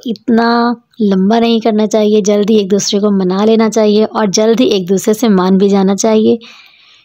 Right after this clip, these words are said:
क्योंकि ये रिश्ता जितना ज़्यादा मजबूत है उतना ही ज़्यादा नाजुक भी है।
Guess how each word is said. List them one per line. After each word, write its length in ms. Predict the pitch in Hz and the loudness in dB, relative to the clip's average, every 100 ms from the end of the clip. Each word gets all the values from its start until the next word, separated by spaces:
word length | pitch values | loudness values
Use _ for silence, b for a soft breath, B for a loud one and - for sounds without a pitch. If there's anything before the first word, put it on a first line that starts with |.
| - | -4
क्योंकि 260 | 262 240 277 | -2 0 0
ये 180 | 247 233 | 0 2
रिश्ता 400 | 226 - 269 247 | 0 -2 -2 -2
जितना 400 | 208 220 220 233 | -2 -4 -2 0
ज़्यादा 280 | 220 196 208 | 0 0 0
मजबूत 540 | 196 175 170 202 214 | 0 -2 -2 0 0
है 60 | 226 | -2
उतना 280 | - - 208 | -6 -6 0
ही 120 | 214 | 2
ज़्यादा 280 | 202 190 185 | 2 0 2
नाजुक 380 | 185 165 151 208 | 2 0 -2 -4
भी 160 | 196 208 | -2 0
है। 160 | 214 | 0